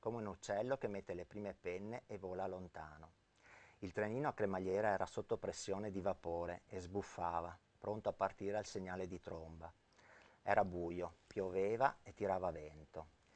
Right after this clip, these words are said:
Mia madre, che già mostrava i primi sintomi di un'artrite deformante che poi per tanti anni l'avrebbe resa inferma,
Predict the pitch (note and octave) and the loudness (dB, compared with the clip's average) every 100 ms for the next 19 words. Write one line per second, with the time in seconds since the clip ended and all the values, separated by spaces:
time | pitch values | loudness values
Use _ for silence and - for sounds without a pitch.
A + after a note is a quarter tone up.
0 | - - - A2 A2+ A2 F#2+ F2+ F2+ F#2 | -20 -16 -2 2 6 8 6 2 4 4
1 | G2 F#2+ - F#2+ F#2+ - F#2+ G2 - G2 | 4 2 4 4 4 0 -2 0 -2 -4
2 | F#2 F2+ F#2 F2 F2 F2+ F2+ F2 G#2+ G2 | -4 -4 -4 -4 -4 -4 -4 -4 -6 -2
3 | F#2 F2 F#2 F2+ F2+ F2+ F2+ F2 - F2+ | -2 -2 -4 -4 -4 -4 -6 -6 -6 2
4 | G2+ F#2+ F2+ - F#2 F2 F#2 F#2 F2+ E2+ | 4 4 0 -2 -6 -2 -4 -4 -4 -4
5 | E2+ F2+ F2 F2 F2 A2 A2+ - F2+ F2 | -4 -2 -2 -2 0 -2 -2 0 2 2
6 | F#2+ | -2